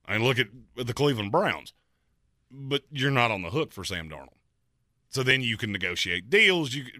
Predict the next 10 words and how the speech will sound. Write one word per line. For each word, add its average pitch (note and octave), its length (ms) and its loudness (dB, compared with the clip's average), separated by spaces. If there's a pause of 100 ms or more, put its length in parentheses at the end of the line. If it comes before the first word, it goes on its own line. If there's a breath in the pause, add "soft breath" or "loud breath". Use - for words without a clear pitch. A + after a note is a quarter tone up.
whatever D#3+ 320 -2
you B2 80 0
wanna G2 160 -4
do. F#2 420 -2 (1400)
It D3+ 140 4
just, D#3+ 300 0
to D#3 120 4
me, F#3 220 4
it D#3 100 2
makes C3 260 2